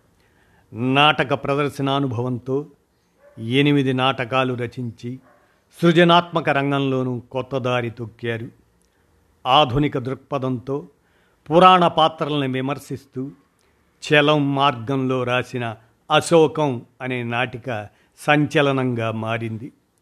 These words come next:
మూడు రంగాల అనార్కలి ఆ నాటికలో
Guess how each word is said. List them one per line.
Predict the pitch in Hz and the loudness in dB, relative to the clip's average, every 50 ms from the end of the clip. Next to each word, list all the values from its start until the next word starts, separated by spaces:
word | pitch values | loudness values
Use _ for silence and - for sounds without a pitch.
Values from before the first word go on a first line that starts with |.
| _ _ _ _ _ _ _ _ _ _ _ - | _ _ _ _ _ _ _ _ _ _ _ -8
మూడు | 113 123 139 143 147 147 147 147 135 135 | -4 -2 0 2 4 4 4 4 2 2
రంగాల | 131 127 127 131 135 139 143 139 135 131 123 120 127 143 - _ _ _ _ _ _ _ - | 0 0 0 0 2 2 4 4 4 2 0 -2 -4 -6 -8 _ _ _ _ _ _ _ -4
అనార్కలి | 135 151 165 175 175 165 - - - 165 151 147 151 147 120 107 - _ _ _ _ - | 0 4 6 6 6 4 2 -2 -2 -2 0 0 0 -2 -2 -6 -10 _ _ _ _ -8
ఆ | 123 123 | -6 -6
నాటికలో | 127 123 123 127 131 120 123 110 135 123 131 147 | -4 -4 -4 -4 -4 -6 -8 -8 -6 -6 -6 -6